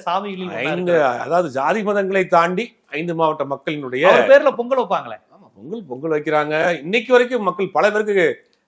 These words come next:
Speaker 2: பென்னிக்விக்னு பேர் வச்சிருக்கிறான்.
Speaker 1: தேனி, கம்பம், முத்தம்பாளையம், பெரியகுளம், ஜெயமங்கலம்,
Speaker 2: ராமநாதபுரம் வரைக்கும்.
Speaker 1: ராமநாதபுரம் வரையும் பென்னிக்விக்க எங்களுடைய நீராதாரம், வாழ்வாதாரத்துக்கு பாடி, இல்லைன்னா
Speaker 2: ஒரு
Speaker 1: பல பேர்
Speaker 2: மூத்தோரா
Speaker 1: செத்துருப்பா.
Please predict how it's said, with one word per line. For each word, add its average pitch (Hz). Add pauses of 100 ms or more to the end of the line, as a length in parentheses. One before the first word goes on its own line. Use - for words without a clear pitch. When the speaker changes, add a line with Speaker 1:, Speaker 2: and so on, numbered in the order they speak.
Speaker 2:
பென்னிக்விக்னு 214
பேர் 180
வச்சிருக்கிறான். 156 (520)
Speaker 1:
தேனி, 233
கம்பம், 214
முத்தம்பாளையம், 196
பெரியகுளம், 190 (120)
ஜெயமங்கலம், 180
Speaker 2:
ராமநாதபுரம் 226
வரைக்கும். 180
Speaker 1:
ராமநாதபுரம் 190
வரையும் 135
பென்னிக்விக்க 226
எங்களுடைய 170
நீராதாரம், 208
வாழ்வாதாரத்துக்கு 180
பாடி, 160
இல்லைன்னா 240
Speaker 2:
ஒரு 175
Speaker 1:
பல 233
பேர் 247
Speaker 2:
மூத்தோரா 240
Speaker 1:
செத்துருப்பா. 226